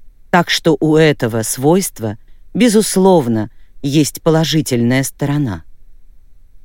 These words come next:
Однако есть и другая.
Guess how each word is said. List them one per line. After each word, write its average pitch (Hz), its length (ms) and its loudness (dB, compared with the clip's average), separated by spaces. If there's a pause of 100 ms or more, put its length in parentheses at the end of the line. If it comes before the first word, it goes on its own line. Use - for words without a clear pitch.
(120)
Однако 143 720 0 (300)
есть 208 400 0
и - 20 2
другая. 139 680 2